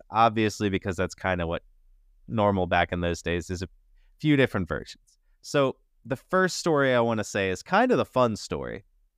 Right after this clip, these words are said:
Ma and Kate Bender were caught under the pseudonyms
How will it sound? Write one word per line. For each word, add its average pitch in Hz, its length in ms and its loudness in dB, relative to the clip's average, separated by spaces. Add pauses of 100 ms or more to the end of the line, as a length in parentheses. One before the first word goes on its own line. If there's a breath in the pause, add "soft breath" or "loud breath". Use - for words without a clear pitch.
(1700)
Ma 160 520 4
and 143 200 -4
Kate - 460 -2
Bender 101 580 0 (340)
were 107 180 0
caught - 800 0 (280)
under 117 240 0
the 101 140 -2
pseudonyms 107 1080 -2